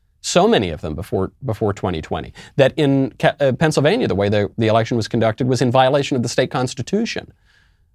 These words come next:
The, the, the use of ubiquitous, unsolicited, widespread mail-in ballots, the, the use of ballot drop boxes.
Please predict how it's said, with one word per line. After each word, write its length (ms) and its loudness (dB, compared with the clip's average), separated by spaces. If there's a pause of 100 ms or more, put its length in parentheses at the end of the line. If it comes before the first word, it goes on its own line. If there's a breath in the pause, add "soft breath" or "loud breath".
(540)
The, 220 4
the, 340 4
the 280 2
use 380 2
of 380 0 (260)
ubiquitous, 760 2
unsolicited, 600 2
widespread 480 2
mail-in 320 4
ballots, 500 4
the, 140 -4
the 80 -4
use 160 0
of 80 -2
ballot 240 2
drop 220 4
boxes. 420 -2